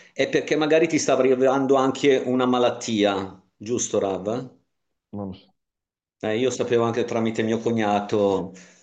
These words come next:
Speaker 1: Vabbè, questa cosa a me piacerebbe molto imparare, essere corretto da quando esci da, da casa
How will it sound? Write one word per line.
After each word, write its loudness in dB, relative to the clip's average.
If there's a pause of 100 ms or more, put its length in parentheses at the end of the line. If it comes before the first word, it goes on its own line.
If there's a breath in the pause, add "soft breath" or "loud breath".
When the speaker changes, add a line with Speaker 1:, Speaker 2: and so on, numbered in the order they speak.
Speaker 1:
Vabbè, 0
questa -2
cosa 0
a 0
me 0
piacerebbe 0
molto 2
imparare, 0
essere 0
corretto 2
da 0
quando 2
esci 0 (120)
da, -2
da -2
casa 0